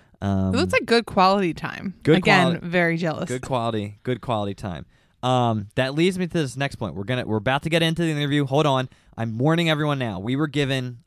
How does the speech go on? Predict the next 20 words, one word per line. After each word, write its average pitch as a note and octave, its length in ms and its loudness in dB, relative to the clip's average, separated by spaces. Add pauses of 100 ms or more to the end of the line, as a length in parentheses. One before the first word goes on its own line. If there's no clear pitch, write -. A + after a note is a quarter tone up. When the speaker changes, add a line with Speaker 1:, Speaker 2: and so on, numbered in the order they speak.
Speaker 1:
a A2+ 60 -4
little D3 240 0
bit C#3+ 120 2
amount C3 240 0
of A#2 60 -2
time. F2+ 300 -6
So G#2+ 240 -2
we A2 140 -4
do, B2+ 200 0
like, A#2 360 0
long A#2+ 300 -2
interviews D3+ 300 -2
on D#3 120 -4
this. D#3+ 160 -6
This B2+ 160 -6
is G#2 120 -6
not A#2+ 220 0
a - 20 2
long D#3+ 240 2
interview, C3 380 -2